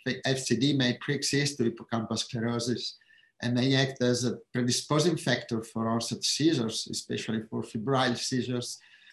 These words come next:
which could cause the development of hippocampal sclerosis and the associated syndrome of mesial temporal epilepsy,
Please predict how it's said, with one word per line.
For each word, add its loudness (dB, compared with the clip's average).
which 2
could 2
cause 2
the 2
development 2
of 0
hippocampal -2
sclerosis 0
and 2
the -4
associated -2
syndrome 2
of -2
mesial 2
temporal -4
epilepsy, -4